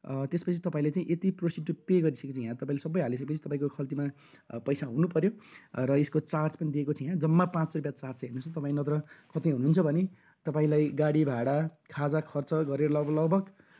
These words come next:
लगभग हाराहारीमा हजार रुपियाँ जति खर्च हुन्छ, तर तपाईँ घरै बसी बसी जम्मा पाँच रुपियाँ तिरेर यो एपबाट चाहिँ तपाईँले शिक्षक सेवाको चाहिँ फारम भर्न सक्नुहुनेछ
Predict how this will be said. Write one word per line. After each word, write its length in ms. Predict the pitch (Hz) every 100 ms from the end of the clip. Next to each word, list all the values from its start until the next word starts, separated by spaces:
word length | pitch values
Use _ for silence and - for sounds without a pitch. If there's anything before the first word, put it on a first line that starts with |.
| _ -
लगभग 340 | 135 160 165 135
हाराहारीमा 560 | 123 147 175 196 208 127
हजार 160 | 147
रुपियाँ 200 | 180 190
जति 80 | 196
खर्च 260 | 165 160 156
हुन्छ, 220 | 113 120
तर 200 | 123 165
तपाईँ 240 | 170 170
घरै 280 | 127 117 196
बसी 200 | 202 196
बसी 200 | 185 185
जम्मा 200 | 185 185
पाँच 340 | 185 180 180
रुपियाँ 200 | 185 170
तिरेर 360 | 165 139 120 - - _ _ - - - -
यो 160 | 175 214
एपबाट 420 | - 143 139 139
चाहिँ 140 | 170
तपाईँले 280 | 147 131 180
शिक्षक 360 | 196 - 160 -
सेवाको 320 | 147 127 139
चाहिँ 200 | 220 254
फारम 460 | - - 135 139
भर्न 220 | 120 107 160
सक्नुहुनेछ 640 | 139 - 123 104 101 -